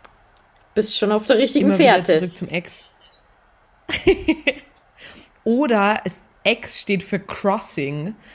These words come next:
Speaker 2: und heißt, dass man immer wieder zu der einen Person zurück, zurückspringt, oder? Kennen wir das nicht alle? Man hatte irgendwann mal mit einem Vollidioten oder einer,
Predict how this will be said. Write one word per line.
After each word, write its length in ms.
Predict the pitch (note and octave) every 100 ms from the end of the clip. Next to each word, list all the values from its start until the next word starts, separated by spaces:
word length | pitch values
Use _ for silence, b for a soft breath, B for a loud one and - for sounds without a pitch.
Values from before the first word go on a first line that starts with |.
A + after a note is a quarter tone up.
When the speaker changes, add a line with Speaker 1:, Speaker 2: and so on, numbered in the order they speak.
| B B
Speaker 2:
und 180 | - D#3+
heißt, 260 | F3+ F#3+ F#3+
dass 140 | F3
man 140 | F3+ F3
immer 340 | G#3 G#3+ G#3 F3+
wieder 340 | G3 F3 D#3
zu 80 | D#3+
der 120 | E3+ -
einen 180 | F3
Person 440 | F3+ G3 E3+ F3 E3+
zurück, 460 | - E3+ G#3 - - _ _ _ _ _ _ _ _ _ _ _ _ _ - - _ _ _ _ _ _ -
zurückspringt, 1400 | E3 G#3 - - - - - - - D3+ D3 C#3+ - -
oder? 360 | E3 F3+ A#3 A#3 B B -
Kennen 220 | F#3 G3
wir 60 | G#3
das 200 | G3+ G#3
nicht 200 | E3 -
alle? 360 | E3 F3 F#3 F3+ b b b
Man 200 | D3+ D3+
hatte 240 | - - A3+
irgendwann 500 | G3 F#3+ F3 F3+ F3+
mal 200 | F3 F3
mit 520 | E3+ D#3+ - - - _ -
einem 140 | E3
Vollidioten 920 | - G#3+ A#3 G3 F#3 F3+ - F3 E3+
oder 240 | D3+ D#3 D#3
einer, 400 | D#3 C#3+ C#3